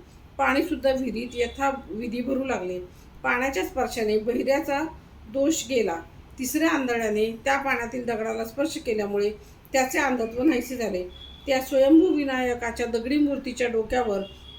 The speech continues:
फावडा लागून रक्तस्रावास आरंभ झाला. ती स्वयंभू मूर्ती बाहेर काढण्यात आली. त्या वर सिद्धिविनायकाची प्रतिष्ठापना करण्यास सत्य ऋषीश्वर असे नामांतर झालेले बापन्नावधानी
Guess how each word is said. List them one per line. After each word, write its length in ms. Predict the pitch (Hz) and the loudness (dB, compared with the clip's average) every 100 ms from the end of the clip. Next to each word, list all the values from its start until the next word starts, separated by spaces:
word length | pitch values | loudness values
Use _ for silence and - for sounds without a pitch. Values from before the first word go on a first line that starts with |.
| - | -4
फावडा 260 | 233 262 | 0 2
लागून 360 | 302 254 214 214 - - - | 4 2 2 -2 -4 -18 -6
रक्तस्रावास 880 | 247 285 277 339 359 - 240 214 - | 0 0 -2 -4 -4 -2 -2 -2 -4
आरंभ 360 | - 226 247 240 | -6 -4 -2 -4
झाला. 320 | 240 180 180 - - - - - | -4 -8 -10 -12 -18 -20 -8 4
ती 120 | 320 | 4
स्वयंभू 460 | 320 277 285 320 | 6 4 4 4
मूर्ती 300 | 285 240 247 | 2 0 -4
बाहेर 280 | 240 226 247 | -6 -2 -2
काढण्यात 380 | 247 220 202 214 | -2 -4 -4 -4
आली. 220 | 175 170 170 - - - - - - - - - - - - - - - - | -6 -6 -8 -16 -20 -20 -20 -20 -20 -20 -20 -20 -20 -20 -20 -20 -20 -10 0
त्या 260 | 269 254 - | 0 0 -4
वर 500 | 220 226 277 311 285 | -6 4 6 6 2
सिद्धिविनायकाची 920 | - 269 262 311 285 269 240 285 254 | -4 -2 6 6 6 0 -2 -4 -4
प्रतिष्ठापना 640 | 254 226 294 330 302 262 247 | -8 -2 -2 0 -2 -4 -4
करण्यास 520 | 233 233 226 214 185 - - - - | -4 -2 0 -2 -4 -12 -20 -18 -6
सत्य 300 | 330 - 320 | -6 0 2
ऋषीश्वर 540 | 302 - 262 254 240 | 2 -2 -6 -2 0
असे 280 | 220 220 285 | 0 -4 -4
नामांतर 600 | 262 240 240 262 277 269 | -2 -2 -2 -4 -2 -2
झालेले 600 | 233 262 233 254 220 190 - - - - | -2 -4 2 4 4 0 -4 -20 -20 -6
बापन्नावधानी 1200 | 220 233 233 285 285 262 269 311 269 240 240 - | 0 0 2 0 2 0 0 -2 -2 -2 -2 -4